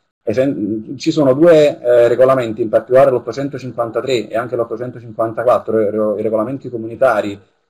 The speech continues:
del, eh, del duemilaquattro, che prevedono tassativamente il rilascio della, dell'autorizzazione, che verrà rilasciata in questo caso dalla, <clears throat> dall'autorità sani-, sanitaria competente per territorio.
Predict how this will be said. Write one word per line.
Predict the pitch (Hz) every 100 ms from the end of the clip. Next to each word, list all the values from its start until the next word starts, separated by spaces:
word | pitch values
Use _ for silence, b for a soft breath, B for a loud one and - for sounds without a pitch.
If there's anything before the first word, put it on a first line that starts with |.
| _ _ _
del, | 127 123 113
eh, | 110 104 104 107 101 98
del | 120
duemilaquattro, | 117 123 135 113 92 - 143
che | 160
prevedono | 180 160 127 123 117 -
tassativamente | 143 - 135 185 113 104 107 117 120 - -
il | 135
rilascio | 113 107 107 -
della, | 113 104 98 92 95
dell'autorizzazione, | 113 104 107 98 98 - 90 85
che | 104
verrà | 123 117 101 -
rilasciata | 135 135 104
in | 98
questo | 131 - 110
caso | 101 101
dalla, | 98 95 95 95 - _ _ _ _ _
<clears throat> | - - 160
dall'autorità | 143 123 127 131 135
sani-, | 127 139 131
sanitaria | - 143 101 107
competente | 110 113 117 113 107
per | 101
territorio. | - 104 90 85 80 101